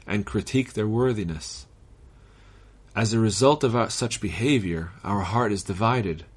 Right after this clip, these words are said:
so that the seventy-two tzaddikim in our generation are hidden from us, and we do not know any of them clearly. Have compassion on us for your sake.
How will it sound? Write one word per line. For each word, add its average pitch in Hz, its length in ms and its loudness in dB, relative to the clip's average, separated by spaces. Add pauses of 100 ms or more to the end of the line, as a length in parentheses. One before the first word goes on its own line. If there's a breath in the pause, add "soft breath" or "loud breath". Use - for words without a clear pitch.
(480 soft breath)
so 104 180 -2
that 104 160 0
the 104 80 -4
seventy-two 123 640 0
tzaddikim 113 580 -2
in 101 60 0
our 95 180 -2
generation 98 680 -2
are 92 100 -4
hidden 110 340 0
from 85 220 -6
us, - 380 -8 (640 soft breath)
and 92 120 -6
we 101 100 0
do 110 120 2
not 123 240 2
know 123 140 2
any 139 240 4
of 87 100 2
them 90 180 -4
clearly. 90 640 -2 (1500 loud breath)
Have 139 240 2
compassion 123 580 0
on 95 160 0
us 90 180 -2
for 98 140 -6
your 110 260 2
sake. - 520 -4